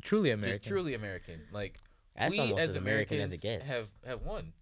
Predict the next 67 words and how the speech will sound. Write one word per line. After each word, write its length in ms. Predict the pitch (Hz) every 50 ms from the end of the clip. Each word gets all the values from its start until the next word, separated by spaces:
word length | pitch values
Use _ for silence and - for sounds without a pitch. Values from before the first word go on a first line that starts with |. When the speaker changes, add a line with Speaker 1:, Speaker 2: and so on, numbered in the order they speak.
| - -
Speaker 3:
We 120 | - - 208
won. 80 | 143
Speaker 1:
Dude, 200 | - 220 226 170 -
I've 220 | - 175 180 226 190
been, 140 | 262 269 262
Speaker 2:
We 60 | 262
Speaker 1:
like, 80 | 247 196
Speaker 2:
won. 40 | -
Speaker 1:
so 180 | - - 240 233
Speaker 2:
We 60 | -
won 100 | - 214
Speaker 1:
shel-, 160 | 180 165 185
Speaker 2:
twice. 300 | 190 - 302 151 - - -
Speaker 1:
I've 120 | 160 196 190
been 100 | 254 240
Speaker 3:
Won 100 | 240 226
Speaker 1:
so 140 | 226 226
Speaker 3:
twice. 140 | 220 208 220 196
Speaker 1:
sheltered 380 | 175 180 180 - 208 202 175 -
as 220 | - 156 151 -
a 40 | 151
child 460 | - - - 135 131 135 151 160 170
to 80 | - -
the 60 | 151
point 320 | - - 160 156 - - -
where 180 | 143 156 151 -
I've 220 | - 151 151 147
only 200 | 156 151 165 160
recently 400 | 131 117 139 143 - 165 151 147
gotten 240 | 139 143 131 135 139
to, 140 | - - -
like, 160 | 131 127 123 - -
sports. 680 | - - - - - 120 123 117 92 - - - - - - - -
Speaker 3:
Mm-hmm. 260 | 107 98 95 98 95 -
Speaker 1:
I 60 | 165
wanna 220 | 180 202 233 247
get 180 | 196 - 196 180
into 140 | 175 - 156
sports. 580 | - - - - 131 117 - - - - - -
I 80 | - 151
mean, 220 | 160 180 190 180
like, 160 | 175 175 139 -
jerseys, 600 | - 135 139 147 147 139 156 151 147 147 139 139
have 180 | 131 151 143
jerseys 360 | - 143 135 139 135 143 139
of 140 | 135 135 123
every 240 | 127 127 127 131 127
Philly 380 | 120 - - - 120 120 123 120
team 420 | - - 127 120 120 123 123 120
just 220 | 117 143 143 -
to 80 | - 147
rep 240 | 123 120 127 135 -
the 100 | - 127
city. 480 | - - - 110 101 110 104 104 107 - -
Speaker 3:
Yeah. 160 | 110 117 110 95 - -
Speaker 1:
I 60 | 147
don't 140 | 196 196 151
love 220 | 147 147 170 170
Philly 240 | - - 143 143 143
particularly 580 | 139 - 135 123 - 147 143 - 151 143 143 135
just 200 | 120 120 - -
because 180 | 131 135 139
of, 80 | 127 127
like, 200 | 117 113 120 117
the 80 | - 117
crimes 440 | - - 123 110 117 131 127 120
that, 140 | 113 113 -